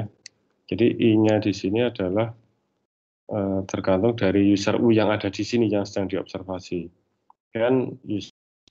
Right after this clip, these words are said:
katakanlah untuk pertama untuk user satu. Nah, user satu itu ada berapa I-nya gitu ya. Ya,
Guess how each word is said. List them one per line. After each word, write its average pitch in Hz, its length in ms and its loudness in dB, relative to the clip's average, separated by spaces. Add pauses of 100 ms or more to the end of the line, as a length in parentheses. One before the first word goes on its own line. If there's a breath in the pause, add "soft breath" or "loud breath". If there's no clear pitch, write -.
(280)
katakanlah 113 400 0
untuk 120 240 -4
pertama 135 320 2
untuk 127 80 0
user 101 160 -4
satu. 98 400 -4
Nah, 104 160 0
user 104 160 -2
satu 110 320 -4
itu 175 80 2
ada 175 160 0
berapa 196 560 0
I-nya 117 560 0
gitu 92 240 -8
ya. 107 160 -6 (1300)
Ya, 110 240 -8